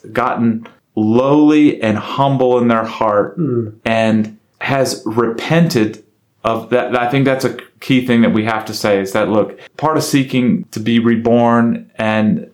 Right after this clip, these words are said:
Speaker 1: to receive the Spirit from Jesus is, is getting right, doing what you need to do. And
Speaker 2: Yeah.
Speaker 1: God will put that on your heart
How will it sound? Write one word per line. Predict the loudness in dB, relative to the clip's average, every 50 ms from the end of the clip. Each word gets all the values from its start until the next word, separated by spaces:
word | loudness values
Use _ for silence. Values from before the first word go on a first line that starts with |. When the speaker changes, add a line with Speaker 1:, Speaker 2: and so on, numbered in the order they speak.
| _ _
Speaker 1:
to | -8 -4 -2
receive | -2 -2 0 0 0 0 0
the | 0 -4
Spirit | -6 -4 -2 -2 0 0 -2 -2
from | -2 -2 -2
Jesus | 0 0 0 0 0 -2 -6 -4 -4
is, | -6 -6 -6 -4
is | -4 -4 -4 -2
getting | -2 0 0 2 2 2
right, | 2 0 0 -2 -4 -4 -2
doing | 0 0 2 2 2
what | 2 2 2
you | 2 4
need | 4 4 2 0
to | 0
do. | 0 2 2
And | 2 2
Speaker 2:
Yeah. | 2
Speaker 1:
God | 2 0 0 0
will | -2 -4
put | -2 -4 -2 0
that | 0 0 0
on | 0 0 2 0
your | 0 2
heart | 0 0 0 -2 -2 -4